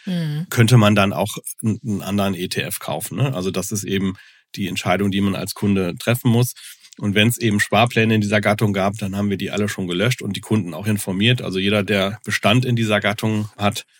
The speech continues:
Speaker 2: den haben wir über so ein Postbox-Info darüber informiert. Also es ist, es ist immer so ein bisschen ärgerlich für Endkunden, weil natürlich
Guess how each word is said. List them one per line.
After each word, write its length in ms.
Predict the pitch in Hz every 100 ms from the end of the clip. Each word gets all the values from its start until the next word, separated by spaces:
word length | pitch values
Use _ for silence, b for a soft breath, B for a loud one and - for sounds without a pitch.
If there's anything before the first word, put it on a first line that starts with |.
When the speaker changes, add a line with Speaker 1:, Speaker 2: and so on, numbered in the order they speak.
| b b b _
Speaker 2:
den 140 | 90 92
haben 140 | 95
wir 80 | 92
über 160 | 92
so 80 | 92
ein 100 | 92
Postbox-Info 680 | - 120 - 110 104 107 117
darüber 280 | 101 101 101
informiert. 520 | 104 - 95 98 92 - B B B
Also 200 | 107 117
es 60 | 160
ist, 280 | 214 - - - 64 -
es 140 | -
ist 160 | 202 131
immer 240 | 165 175
so 60 | 156
ein 80 |
bisschen 260 | 139 - 135
ärgerlich 460 | 131 170 165 156 -
für 100 | 123
Endkunden, 540 | 151 151 143 127 127
weil 160 | 127 139
natürlich 520 | 127 - 123 123